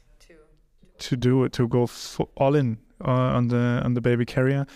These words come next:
Speaker 2: So how long would people usually need to consider when they would like to produce something like that? Half a year, maybe?
Speaker 1: At least.
Speaker 2: At least.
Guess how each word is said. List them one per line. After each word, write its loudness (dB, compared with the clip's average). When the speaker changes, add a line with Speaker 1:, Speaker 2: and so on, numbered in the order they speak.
Speaker 2:
So -2
how 0
long 0
would -2
people -2
usually 2
need -2
to 0
consider 0
when 0
they 2
would -2
like 0
to -6
produce -2
something -2
like 0
that? 0
Half -2
a 2
year, 0
maybe? -4
Speaker 1:
At -10
least. -20
Speaker 2:
At 0
least. -4